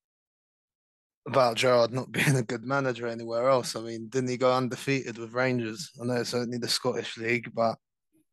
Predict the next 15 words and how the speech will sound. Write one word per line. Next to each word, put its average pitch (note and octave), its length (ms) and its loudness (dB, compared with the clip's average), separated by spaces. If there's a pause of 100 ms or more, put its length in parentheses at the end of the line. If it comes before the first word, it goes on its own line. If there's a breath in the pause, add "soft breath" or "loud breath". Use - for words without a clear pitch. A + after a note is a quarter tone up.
he A#2+ 120 -4
obviously A2+ 360 0
did G#2+ 240 -2
well A#2 240 2
there. A#2 400 0 (260)
Inexperienced A#2 800 0
manager, A#2+ 600 0 (140)
went A#2+ 300 -6
there, A#2+ 180 -2
stopped - 300 -6
Celtic A2+ 500 -2
winning A#2 240 0
the A2+ 100 0
league, A#2+ 360 -2
which - 440 -10